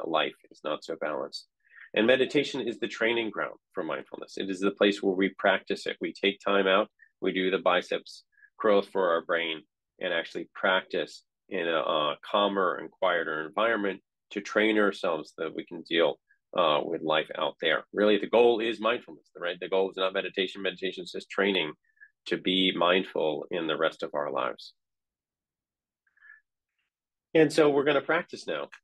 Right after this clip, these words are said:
Let's do some practice together. And, uh, how we do that practice is, uh, pretty simple. Oops, sorry about that. Is that we're gonna pay attention to something. It might be breathing. We're actually gonna go through a couple of different points of focus.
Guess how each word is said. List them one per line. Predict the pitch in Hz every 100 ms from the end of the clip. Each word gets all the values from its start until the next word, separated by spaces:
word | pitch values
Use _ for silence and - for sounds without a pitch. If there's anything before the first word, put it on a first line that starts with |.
| 113
Let's | 113 -
do | 120 123
some | 110
practice | 107 104 - 92
together. | - - 82 90 143 - _ _ _ _
And, | 113 110 107 104
uh, | 101 95 95
how | 113 107
we | 104 101
do | 98 95
that | 92 -
practice | 92 87 - 110 - - _
is, | 98 90 85 78
uh, | 87 80
pretty | - 98
simple. | 95 90 80 143 - _ _ _ _ 151
Oops, | - _
sorry | - - 50 - -
about | 107 -
that. | 165 196 - _ - - _ -
Is | 110 107 98
that | 101 98
we're | 104
gonna | 110
pay | 101 113
attention | 104 - 107 - 98
to |
something. | - 95 82 90 139 190 _ _ _ _ _
It | 87
might | 80
be | -
breathing. | 82 90 87 98 113
We're | 107 85 80
actually | 80 87
gonna | 87 80
go | 82 80
through | -
a | 80
couple | - 90
of | 90
different | - - - _ _ _
points | - 90 87
of | - -
focus. | 76 - 113 -